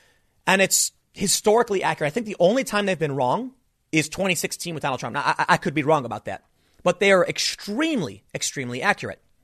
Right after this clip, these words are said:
And this is what needs to be brought back up. You see this right here? "Trump cruises if turnout is low.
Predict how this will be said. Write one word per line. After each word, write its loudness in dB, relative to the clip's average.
And -2
this 6
is -2
what 2
needs -6
to -4
be -6
brought 0
back -2
up. -8
You -8
see -2
this 4
right 4
here? -2
"Trump 2
cruises -2
if -4
turnout -4
is -2
low. 0